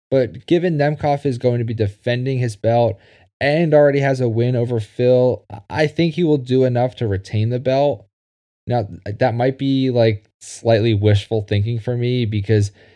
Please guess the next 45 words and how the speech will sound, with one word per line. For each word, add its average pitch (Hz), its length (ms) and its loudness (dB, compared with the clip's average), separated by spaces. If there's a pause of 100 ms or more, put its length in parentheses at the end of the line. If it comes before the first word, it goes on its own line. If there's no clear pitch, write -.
(220)
in 160 180 4 (100)
all 120 240 4
of 139 100 2
that 139 200 0
overlap 123 680 0
that 107 120 2
I 92 80 2
just 110 300 -2
talked 104 260 0
about, 123 380 -2 (360)
Nemkov 170 380 -2
has 170 200 -4
the 139 120 2
fewest 143 880 0
connections. 107 760 -6 (140)
I 131 100 -4
want 165 180 -2
to 185 60 -4
see 175 220 -6
round 147 320 -2
two 165 180 -2
feature 135 340 -4
less 117 460 0
rematches 117 760 -2
and 120 360 -4
less 127 240 0
fights 131 320 0
that 113 80 -2
we've 117 160 -2
already 117 260 2
seen 135 280 -4
before. 98 560 -4 (340)
So 127 140 0
let 120 240 0
me 160 100 -4
get 147 220 0
Nemkov 113 600 -4
up 113 160 -6
against 110 360 -4
the 113 80 2
winner 117 400 2
of 104 320 0
Rumble 107 320 4
versus 104 400 -2
Yoel. 113 500 2